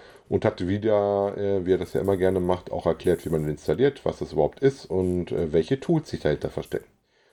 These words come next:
um dann Leuten wie uns zu helfen, äh, eventuell doch, äh, zügiger an die Lösung von Mysteries zu kommen.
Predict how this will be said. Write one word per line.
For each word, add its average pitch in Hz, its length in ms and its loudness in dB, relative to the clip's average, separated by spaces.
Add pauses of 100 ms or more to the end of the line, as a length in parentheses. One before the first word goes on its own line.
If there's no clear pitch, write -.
(140)
um 175 220 2
dann 151 180 2
Leuten 95 520 0
wie 85 80 -2
uns - 260 -4
zu 92 100 0
helfen, 85 560 -2
äh, 80 260 -2
eventuell 80 460 0
doch, - 300 -4
äh, 117 140 -2
zügiger 113 560 0
an 85 80 -2
die 92 60 0
Lösung 85 320 -4
von 170 220 0
Mysteries - 360 -2
zu - 100 -14
kommen. - 180 -20